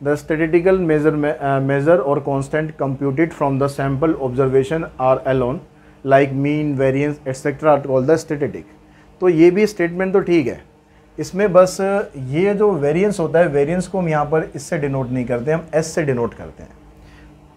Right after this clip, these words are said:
जो स्टैटिस्टिक होते हैं उनको हम स्मॉल लेटर से डिनोट करते हैं। तो अगर मैं इसको कंसीडर ना करूँ स्टेटमेंट में, तो दोनों स्टेटमेंट ट्रू हैं, तो दोनों स्टेटमेंट हमारी ट्रू है, both statement वन, statement true, ये हमारा ऑप्शन बन जाएगा ए।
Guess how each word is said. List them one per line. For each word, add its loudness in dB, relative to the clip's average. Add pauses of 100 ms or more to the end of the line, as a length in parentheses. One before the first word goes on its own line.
(360)
जो 6
स्टैटिस्टिक 2
होते 2
हैं 0
उनको 0
हम 0
स्मॉल 0
लेटर 4
से 0
डिनोट -4
करते -8
हैं। -8 (340)
तो -2 (100)
अगर 4
मैं 2 (240)
इसको -2
कंसीडर 2
ना 0
करूँ -6 (300)
स्टेटमेंट -4
में, -2
तो -4
दोनों 0
स्टेटमेंट -2
ट्रू -2
हैं, -12 (1080)
तो -4
दोनों 4
स्टेटमेंट 0
हमारी 4
ट्रू -2
है, 4
both 2
statement 0
वन, -2
statement -6
true, -2 (400)
ये 2
हमारा 4
ऑप्शन -2
बन -4
जाएगा 2
ए। 0